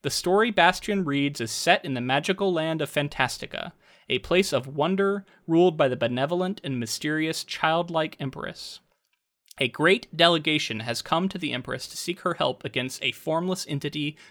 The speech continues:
called the Nothing. The delegates are shocked when the empress's physician, a centaur named Charon, informs them that the empress is ill and has chosen a boy warrior named Atreyu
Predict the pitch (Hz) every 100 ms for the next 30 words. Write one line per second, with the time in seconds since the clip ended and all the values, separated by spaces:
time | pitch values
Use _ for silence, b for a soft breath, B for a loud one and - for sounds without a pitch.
0 | - 147 135 139 120 127 131 123 - -
1 | _ b b b 143 135 147 190 208 226
2 | - 147 135 - 165 156 - - 147 139
3 | 156 160 196 - 196 190 - - - 135
4 | 165 165 120 113 147 - 139 - 180 160
5 | 147 131 131 123 - - 190 120 110 139
6 | - b b b b b b _ - 143
7 | - 180 202 190 190 185 185 143 147 156
8 | 135 147 156 180 151 139 - 180 135 -
9 | - _ - 156 147 - 143 - - 170
10 | 190 180 135 131 147 160 196 208 156 147
11 | 151 139 135 135 127 127 123 - - 202
12 | 139 110 107